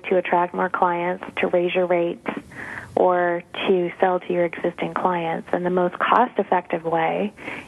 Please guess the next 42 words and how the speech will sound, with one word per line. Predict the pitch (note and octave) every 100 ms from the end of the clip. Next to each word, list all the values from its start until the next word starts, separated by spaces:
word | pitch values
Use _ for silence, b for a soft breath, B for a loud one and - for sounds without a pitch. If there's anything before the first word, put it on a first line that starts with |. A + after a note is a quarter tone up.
| -
is | F#3 -
to | F#3 -
sell | F3+
to | E3+
your | F3
existing | E3+ - F3 - E3
clients, | - A3+ A3 F3+ -
not | F3+ F3
unlike | F3 E3+ F3
what |
I | E3+
mentioned | E3+ E3+ E3+ F3+ E3+
with | E3+ - -
offering | F3+ F3+ F#3 F3 E3+
packages | F3+ F#3 F#3 F3+ F3 -
to |
people. | - F3+ - A3 G3+ - - - B B B -
And | F#3+
I | F#3
not | F#3 F3+
only | F3 F3
offered | E3+ F3 F3+
packages | - G#3+ A#3+ F#3+ F#3+
to | -
people, | F#3+ F#3 F#3+
but | F#3
I | F3
offered | E3+ F3 F3 E3+
group | F#3+ F#3+
programs, | - G3 F#3 F#3+ F#3+ F#3 F#3+
I | F#3 F3
offered | E3+ - G3 -
products, | - G3+ F#3+ F#3+ F#3 - - - B B B B B
I | F3+
offered, | F3 E3+ - E3+ E3+ E3 -
um, | F3 E3 E3 E3
like, | E3 -
membership | F3+ F#3+ F#3+ - F#3 - -
programs, | - F#3 F3+ F3+ F3 F3 F3+
I | E3+
offer | E3+ F3 F3
in-person | F3 F3+ F#3 - F3+ - F3+ F3